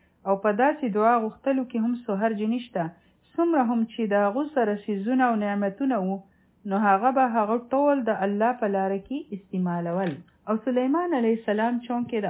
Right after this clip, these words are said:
الله پیغمبر وو، نو هغه خپل ټول نعمتونه د الله په لاره کې استعمال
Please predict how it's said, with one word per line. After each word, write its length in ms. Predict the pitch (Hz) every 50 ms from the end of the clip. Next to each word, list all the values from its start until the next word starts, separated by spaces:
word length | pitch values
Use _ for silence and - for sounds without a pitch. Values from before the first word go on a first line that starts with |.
| - 175
الله 220 | 185 185 185 180 175
پیغمبر 600 | 180 - 185 180 180 190 185 190 202 208 254 269
وو، 180 | 277 262 262 269 262 _ _ _ _ _ _ _ _
نو 60 | 208 202
هغه 200 | 202 208 233 262
خپل 240 | 254 - - 269 262
ټول 280 | 254 - 302 311 320 302
نعمتونه 600 | 262 220 208 208 214 214 214 214 269 262 254 233
د 40 | 220
الله 300 | 208 202 208 208 226 240
په 140 | 233 233 220
لاره 280 | 208 208 202 202 208 208
کې 160 | 202 - 277 269
استعمال 420 | 226 - - 226 220 226 233 254